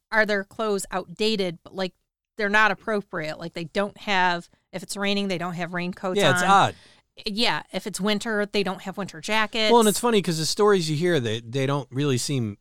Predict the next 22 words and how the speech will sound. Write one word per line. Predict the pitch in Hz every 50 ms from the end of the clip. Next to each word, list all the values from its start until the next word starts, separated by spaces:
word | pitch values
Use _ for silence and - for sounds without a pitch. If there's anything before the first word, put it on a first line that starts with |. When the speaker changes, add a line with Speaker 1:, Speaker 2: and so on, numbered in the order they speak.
| _ -
Speaker 2:
like, | 117 107 95 - _ _ _ _ _ _ _ _ _ _ _ _ _ _ _ _ _ _ _ _ _ _ _ _ -
like | 127 120 104 -
there's | 120 113 104 98
a | 107 98
whole | - - - - 214
lot | 160 113 101 92
of | 82 82
danger. | - 80 80 80 - - - - _ _ _ _ _ -
Speaker 1:
They | 208 233 285 277 226
don't | 190 - - 302 311 359 403 349 - 269
look | 269 320 330 - -
threatening. | - - - 254 277 349 311 - 202 196 180 151 147 156 160 117
Speaker 2:
Yeah. | 123 117 107 82 80 78 - _ _ _ _ _ _ _ -
But, | 185 240 240 156 143
Speaker 1:
But | 143
Speaker 2:
like, | 151 151 147 -
Speaker 1:
they | 185 185
Speaker 2:
even | 208 185 156
Brian | 170 175 196 196 165 139
Bethel, | 139 160 196 196 - 139 117
they | 117 120 123
said, | 127 - 156 135 120 120 -